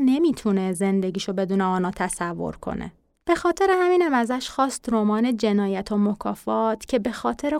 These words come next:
قمارباز نصفه رها کرده بودش رو تموم کنن. و ده روز بعد داستایوفسکی از آنا خواستگاری کرد.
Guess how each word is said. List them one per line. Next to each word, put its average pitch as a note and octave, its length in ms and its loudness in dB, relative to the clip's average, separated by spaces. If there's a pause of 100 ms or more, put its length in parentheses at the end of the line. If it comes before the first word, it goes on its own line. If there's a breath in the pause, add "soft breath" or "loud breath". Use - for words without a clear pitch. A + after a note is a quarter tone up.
قمارباز G3+ 680 2
نصفه G#3+ 440 0
رها G3 260 -4
کرده G3+ 400 -4
بودش G#3+ 380 -2
رو D#4+ 260 4
تموم F3 400 -2
کنن. E3+ 420 -8 (920 loud breath)
و G3 240 0
ده A#3+ 240 2
روز G3 300 -4
بعد C4 300 0 (340 soft breath)
داستایوفسکی A#3+ 760 2
از F#3+ 160 -2
آنا A3+ 500 2
خواستگاری - 680 -2
کرد. - 340 -14